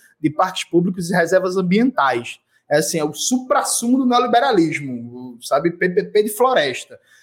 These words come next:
Depois procura uma entrevista do Nelson Barbosa, que é secretário do B N D E S no Poder trezentos e sessenta,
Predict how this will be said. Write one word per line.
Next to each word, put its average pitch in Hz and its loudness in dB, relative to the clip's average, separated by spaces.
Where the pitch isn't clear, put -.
Depois 180 2
procura 220 2
uma 220 -2
entrevista 196 0
do 190 2
Nelson 214 0
Barbosa, 160 0
que - -10
é 226 -12
secretário 170 -2
do 180 2
B 170 -4
N 180 -4
D 175 0
E 143 2
S 156 -4
no 175 -4
Poder 165 -4
trezentos 165 -2
e - -6
sessenta, 175 -6